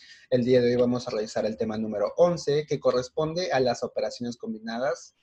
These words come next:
obviamente incluyendo solamente adición y sustracción, eh, de fracciones, ¿de acuerdo? Profesor, nosotros ya habíamos estudiado por separado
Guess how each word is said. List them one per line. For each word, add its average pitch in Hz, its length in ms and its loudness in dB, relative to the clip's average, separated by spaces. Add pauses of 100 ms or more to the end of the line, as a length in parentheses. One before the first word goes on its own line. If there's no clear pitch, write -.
(220)
obviamente 135 640 4
incluyendo 135 480 2
solamente 123 800 0
adición 113 680 -2
y 117 60 -2
sustracción, 165 800 -8 (680)
eh, 131 280 2
de 131 140 0
fracciones, - 840 -12 (160)
¿de - 140 -8
acuerdo? 220 260 -2 (260)
Profesor, 226 640 0
nosotros 226 640 -2
ya 233 80 4
habíamos 220 360 2
estudiado 180 440 0
por 170 140 2
separado 170 560 2